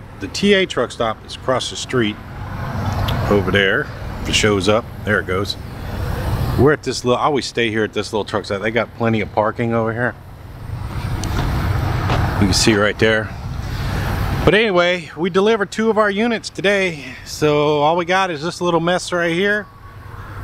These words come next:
Going up to, uh, Milwaukee for Monday morning. From right here, we got about five hundred and fifty miles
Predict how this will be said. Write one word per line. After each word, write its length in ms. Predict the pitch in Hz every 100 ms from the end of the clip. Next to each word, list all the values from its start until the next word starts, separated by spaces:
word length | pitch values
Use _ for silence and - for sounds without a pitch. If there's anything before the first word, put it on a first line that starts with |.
| -
Going 300 | - 165 165
up 100 | 175 170 -
to, 400 | - 170 160 156
uh, 360 | 147 127 113 - -
Milwaukee 800 | 135 160 160 151 175 185 202 185 - - - - - - - - -
for 760 | - - 147 147 143 139 131 - - - -
Monday 400 | 110 127 151 156
morning. 420 | 147 156 190 170 151 - - - - - - -
From 200 | 143 170
right 200 | 202 180
here, 200 | 208 208
we 120 | 190
got 100 | 180
about 240 | 170 147
five 440 | - 160 165 170 143
hundred 640 | 156 165 156 156 156 143 - - - - - - - -
and 240 | - 113 -
fifty 260 | 156 -
miles 600 | 123 123 113 101 90 -